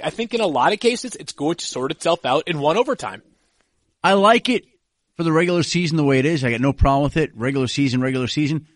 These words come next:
Speaker 2: When you get to the postseason and there's history and legacies on the line that everybody's watching, again, New England deserved to win the game, played an incredible game,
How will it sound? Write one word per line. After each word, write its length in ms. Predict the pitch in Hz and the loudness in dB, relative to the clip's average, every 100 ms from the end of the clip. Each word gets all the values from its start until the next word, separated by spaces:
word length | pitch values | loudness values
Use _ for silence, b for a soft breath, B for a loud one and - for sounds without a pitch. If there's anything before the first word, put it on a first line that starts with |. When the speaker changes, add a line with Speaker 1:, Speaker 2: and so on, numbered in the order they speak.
| _ _ _ _ _ | _ _ _ _ _
Speaker 2:
When 160 | 127 147 | 0 2
you 100 | 151 | 4
get 180 | 214 | 2
to 80 | 220 | 0
the 80 | 214 | -2
postseason 720 | - 175 160 - 151 120 95 - _ _ _ _ _ _ _ | 2 2 2 0 0 0 -4 -6 _ _ _ _ _ _ _
and 160 | 131 131 | 0 2
there's 420 | 127 120 117 - - _ | 2 0 -2 -6 -12 _
history 600 | - 196 - 180 180 185 156 | 0 0 0 -2 0 0 0
and 180 | 117 | 0
legacies 580 | 123 151 156 175 170 156 | 0 0 -2 -2 -4 -4
on 200 | - 123 | -2 0
the 80 | 127 | 0
line 560 | 101 101 104 123 175 170 _ _ _ _ _ _ | 0 0 0 0 0 -4 _ _ _ _ _ _
that 240 | 127 113 - _ | 0 0 -2 _
everybody's 540 | 151 185 185 180 175 131 | 0 0 2 2 2 2
watching, 560 | 143 160 - 202 196 _ _ _ _ _ _ _ _ _ _ - | 2 2 0 -2 -4 _ _ _ _ _ _ _ _ _ _ -4
again, 520 | 151 143 190 185 151 | 0 4 4 4 2
New 140 | 143 180 | 4 4
England 260 | 214 175 | 4 2
deserved 380 | 139 117 165 175 | 2 2 0 0
to 60 | 160 | 0
win 120 | 156 | 0
the 80 | 147 | 2
game, 400 | 131 139 139 127 _ _ _ _ - | 2 2 2 0 _ _ _ _ -2
played 160 | 156 | 0
an 100 | 135 | 2
incredible 480 | 123 - 165 156 143 | 0 0 0 2 0
game, 460 | 127 131 131 127 | 0 2 2 0